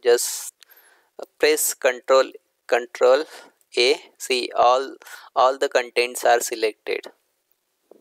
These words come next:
Next is shift control tab. It means if you want to move from, see, uh,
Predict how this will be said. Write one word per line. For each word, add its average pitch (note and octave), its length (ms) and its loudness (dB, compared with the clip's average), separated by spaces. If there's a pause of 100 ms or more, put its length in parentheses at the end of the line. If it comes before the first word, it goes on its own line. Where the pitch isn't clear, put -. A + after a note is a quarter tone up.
(800)
Next C#3 420 -6
is E3+ 160 -6
shift - 640 -6
control C3+ 560 -2
tab. G#2+ 360 -2
It A#2+ 220 -8
means C#3 500 -6
if B2 240 -4
you C#3 160 -2
want B2+ 440 0
to D3 120 -2
move B2+ 300 -6
from, B2+ 360 -2 (340)
see, B2 340 -4
uh, A2+ 260 0